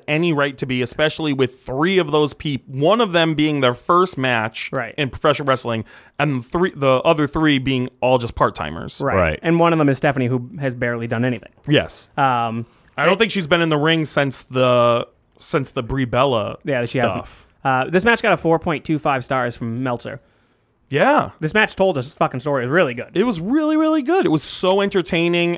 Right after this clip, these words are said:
Speaker 1: and I think, I think, you know, to me, it's one of these things where I'm like, "Oh, Ronda's gonna be super interesting now."
Speaker 2: Yeah, I'm, I'm very curious to see what happens with her moving down the
Speaker 1: So
Speaker 2: line.
Speaker 1: I, I took a, I took a flyer on it, and I said, "All right,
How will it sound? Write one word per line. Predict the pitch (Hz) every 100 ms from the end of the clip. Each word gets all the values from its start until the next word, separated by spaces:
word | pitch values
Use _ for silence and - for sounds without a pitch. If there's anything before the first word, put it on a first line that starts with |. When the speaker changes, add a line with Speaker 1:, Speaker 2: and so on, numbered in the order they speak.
| -
Speaker 1:
and | 143
I | 143
think, | 131 165 151 - _
I | 143
think, | 151 160 135 _ _
you | 156 147
know, | 123 120 -
to | 156
me, | 151 190 170 151
it's | 135
one | 160
of | 151
these | 131
things | 156 139
where | 135
I'm |
like, | 127 117
"Oh, | 165 135
Ronda's | 123 151 226 185
gonna | 156 135
be |
super | 127 135 -
interesting | 110 98 - 85 67
now." | 71 -
Speaker 2:
Yeah, | 139 127
I'm, | 151 160 165
I'm | 175 175 156
very | 156 143
curious | 135 123
to | -
see | 127
what | 117
happens | 113 117 117
with | 113
her | 120
moving | 117 120
down | 120 120
the |
Speaker 1:
So | 143 135 139
Speaker 2:
line. | 143 160
Speaker 1:
I, | 139
I | 135
took | - 165
a, | 147 139
I | -
took | - 170
a |
flyer | - 151 131 123 120
on | 120 120
it, | 120
and | 113
I |
said, | 110 123
"All | 135
right, | 127 113